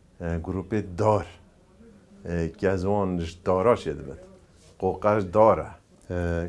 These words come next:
ما گروپ که های مثلاً اش حاشش حیوان ها چید بد.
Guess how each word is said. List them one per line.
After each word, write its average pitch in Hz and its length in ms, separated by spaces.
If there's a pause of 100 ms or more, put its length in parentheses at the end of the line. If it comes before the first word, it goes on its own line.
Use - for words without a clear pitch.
(140)
ما 101 180
گروپ 110 480
که 120 140
های 117 200
مثلاً 117 580 (400)
اش 98 240 (960)
حاشش 110 400
حیوان 110 420
ها 95 100
چید 76 260
بد. 76 80